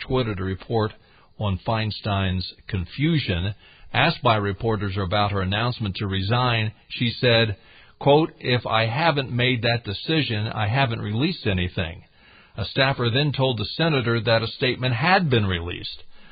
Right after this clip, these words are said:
Feinstein responded by saying, "I didn't know they had put it out." Feinstein on retirement, "I haven't made a decision. I haven't released anything. We put out the statement. You put out the statement." <laughs>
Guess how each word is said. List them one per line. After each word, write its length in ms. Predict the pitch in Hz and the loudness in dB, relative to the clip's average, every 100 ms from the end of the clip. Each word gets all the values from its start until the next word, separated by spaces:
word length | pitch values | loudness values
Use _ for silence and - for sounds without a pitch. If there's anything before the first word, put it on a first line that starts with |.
| - - | -20 -4
Feinstein 560 | 120 127 127 131 117 104 | 0 0 0 0 0 0
responded 680 | 104 - 123 123 127 113 101 | -4 -4 0 2 2 0 2
by 140 | 104 | 2
saying, 420 | - 127 117 110 - | 0 0 0 -2 0
"I 160 | 117 | 0
didn't 280 | 117 117 113 | 2 -2 -2
know 140 | 117 | -2
they 140 | 113 107 | 2 2
had 140 | 98 | 2
put 200 | - 123 | 0 2
it 120 | 110 135 | 4 4
out." 400 | 175 - - - _ - _ _ _ - | 4 2 -4 -20 _ -20 _ _ _ -4
Feinstein 540 | 107 113 - 120 110 | 0 0 0 0 2
on 160 | 104 98 | 2 0
retirement, 680 | 92 - 113 117 113 120 - | -2 0 2 2 2 -2 -4
"I 220 | 101 95 | -4 0
haven't 340 | 113 113 98 | 2 0 0
made 160 | 107 98 | -4 -4
a 80 | 92 | -4
decision. 500 | 90 - 120 113 104 | -6 -2 0 0 -2
I 140 | 92 | 0
haven't 220 | 98 101 | 0 -2
released 380 | 98 95 98 - | -4 -4 -4 -2
anything. 640 | 131 123 - 101 95 98 - - - - - - | 0 2 2 0 0 -2 -6 -14 -20 -20 -20 -10
We 80 | 98 | -8
put 240 | - 123 127 | -4 0 2
out 160 | 127 | 2
the 80 | 127 | -2
statement. 600 | - 127 120 110 87 - - - - - - 208 | -4 0 0 -2 -12 -14 -18 -20 -20 -20 -20 -6
You 220 | 113 147 | -2 0
put 220 | 120 98 | 2 0
out 160 | 87 95 | 0 -4
the 60 | |
statement." 1800 | - - 92 - - - - _ - - - - - - - - - | -10 -8 -10 -12 -20 -20 -20 _ -16 -16 -18 -8 -8 -8 -14 -20 -12
<laughs> 0 | - | -12